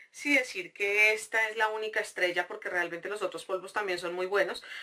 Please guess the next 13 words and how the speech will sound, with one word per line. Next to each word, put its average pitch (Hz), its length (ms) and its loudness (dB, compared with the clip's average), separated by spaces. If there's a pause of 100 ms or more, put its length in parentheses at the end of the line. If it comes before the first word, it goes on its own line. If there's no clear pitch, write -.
(120)
Los 202 180 -2
compactos. 180 680 -2
Este 220 220 0
es 220 80 -2
el 220 140 -4
polvo 233 320 0
traslúcido. 208 800 -2 (720)
Em, 202 1000 2 (600)
este 247 340 -6
se 302 160 -4
llama 202 520 0
Día 240 360 -2
Luminoso 196 800 -4